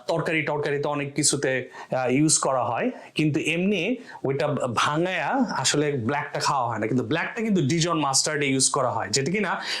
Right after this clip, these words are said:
বার্গেন্ডি প্রভিন্সে আপনার প্রচুর ওইটার কাল্টিভেট হয়। তো এই কারণে ডিজনটা ওদের একটা স্টেপল আইটেম। তো কিং ফিলিপকে যখন ওরা এইটা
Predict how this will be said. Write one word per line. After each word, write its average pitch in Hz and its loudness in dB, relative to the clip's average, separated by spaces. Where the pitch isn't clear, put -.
বার্গেন্ডি 156 2
প্রভিন্সে 165 2
আপনার 135 0
প্রচুর 185 2
ওইটার 147 0
কাল্টিভেট 131 0
হয়। 135 0
তো 151 2
এই 170 2
কারণে 202 0
ডিজনটা 170 0
ওদের 170 0
একটা 147 -2
স্টেপল 180 2
আইটেম। 131 0
তো 160 2
কিং 220 2
ফিলিপকে 254 0
যখন 214 0
ওরা 175 0
এইটা 160 0